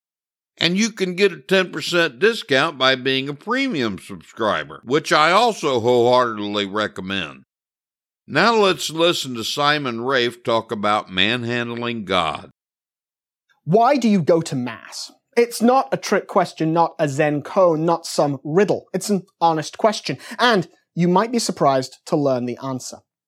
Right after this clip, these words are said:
Speaker 2: We go to Mass in order to be in the physical presence of Jesus Christ, body, blood, soul, and divinity in the Eucharist. Yes, the Church says we have to go. Yes, it's an act of worship and adoration. Yes,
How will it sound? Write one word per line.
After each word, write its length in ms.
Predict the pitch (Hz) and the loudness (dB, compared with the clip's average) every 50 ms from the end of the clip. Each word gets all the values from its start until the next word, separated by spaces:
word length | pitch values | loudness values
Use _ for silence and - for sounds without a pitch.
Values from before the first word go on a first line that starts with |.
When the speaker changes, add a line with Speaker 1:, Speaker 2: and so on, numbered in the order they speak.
| _ _ _ _ - - - 220 | _ _ _ _ -20 -20 -10 -2
Speaker 2:
We 160 | - 226 277 | 2 2 4
go 140 | 214 226 - | 4 4 4
to 80 | 185 185 | 4 2
Mass 340 | 180 175 165 156 151 - | 2 2 0 0 -2 -4
in 100 | - 175 | -4 -2
order 280 | 190 - 196 196 165 165 | 0 2 2 2 2 0
to 100 | - - | -4 -2
be 220 | 143 170 180 180 | 0 0 0 0
in 80 | 185 175 | -2 -4
the 80 | 170 - | -4 -2
physical 360 | - 190 170 156 151 - 147 | -2 -2 -2 -2 -4 -6 -4
presence 380 | - - 165 151 185 185 147 | -2 -2 -2 -2 -2 -6 -10
of 80 | 151 143 | -10 -6
Jesus 340 | - 170 165 139 135 143 - | -4 -4 -4 -4 -4 -8 -8
Christ, 380 | - - 185 151 123 - - | -4 -2 -2 -2 -2 -4 0
body, 260 | - 196 175 151 143 123 | 2 2 2 2 0 0
blood, 300 | 123 175 165 143 131 - | 2 2 2 2 2 0
soul, 340 | - - 185 160 160 165 156 | 0 0 2 2 2 0 0
and 120 | 151 151 147 | -2 -4 -4
divinity 540 | 143 127 147 160 160 151 - - 147 - _ _ _ _ - | -2 -2 -2 -2 -2 -4 -6 -10 -12 -12 _ _ _ _ -8
in 140 | 151 147 131 | -6 -4 -4
the 60 | 131 | -4
Eucharist. 480 | 131 135 127 - - 104 101 - - | -4 -4 -6 -6 -8 -12 -12 -8 -4
Yes, 640 | 196 190 240 240 233 208 180 - - - - - - _ _ _ _ - | 0 2 4 4 4 2 0 -2 -4 -8 -8 -10 -14 _ _ _ _ -8
the 80 | 151 | -6
Church 340 | - - 165 156 143 - - | -4 0 0 0 0 -2 -4
says 300 | - - 147 131 127 - | -2 -2 0 0 -2 -2
we 140 | 135 131 135 | -6 -8 -6
have 180 | 135 131 123 | -6 -8 -8
to 100 | - - | -6 -4
go. 140 | 143 165 156 | -2 0 0
Yes, 480 | - 165 196 196 196 196 196 190 - - | 2 2 4 4 4 2 2 -2 -4 -8
it's 140 | 156 - 180 | -8 -6 -8
an 80 | 175 | -8
act 260 | 156 156 156 147 - | -6 -8 -10 -10 -10
of 80 | 147 135 | -8 -2
worship 380 | 135 160 156 151 151 - 139 160 | 0 2 2 2 0 -4 -6 -6
and 80 | 151 | -4
adoration. 480 | 143 147 147 151 156 156 151 - 170 175 | -4 -4 -2 -2 0 -2 -2 -2 0 2
Yes, 400 | 185 208 214 208 196 196 - | 2 4 4 2 0 -2 -6